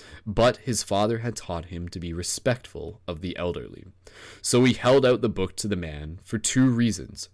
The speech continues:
First, that he himself wasn't sure how to pronounce the title, and second, that if the old man didn't know how to read, he would probably feel ashamed and decide on his own accord to change benches.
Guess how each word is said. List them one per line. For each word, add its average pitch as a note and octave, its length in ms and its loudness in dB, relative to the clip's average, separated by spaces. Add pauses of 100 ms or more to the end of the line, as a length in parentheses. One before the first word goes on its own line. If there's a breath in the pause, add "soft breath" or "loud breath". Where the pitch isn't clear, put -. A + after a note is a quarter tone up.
First, G2+ 640 0
that F#2 200 -4
he G#2 260 -2
himself F2+ 600 -2
wasn't G#2 440 -2
sure C#3+ 280 0
how F#2 140 -6
to F2 60 -6
pronounce E2+ 400 -6
the G2+ 60 -6
title, G#2 380 -2 (520 loud breath)
and G2+ 160 -2
second, E2 640 -2
that F2+ 160 -2
if F2+ 120 -6
the G2+ 140 0
old C3 200 6
man A#2 300 2
didn't G#2 240 -2
know G2+ 100 -4
how F#2+ 140 -4
to F2 80 -4
read, F#2 460 -4 (260 soft breath)
he A#2 140 2
would B2 140 2
probably C#3+ 340 2
feel B2+ 200 4
ashamed F#2 480 0
and F#2 120 -6
decide F2+ 460 -2
on F#2 120 0
his G#2 160 0
own F2 260 -6
accord E2+ 520 -8
to G#2+ 80 -6
change F2 480 -8
benches. - 560 -4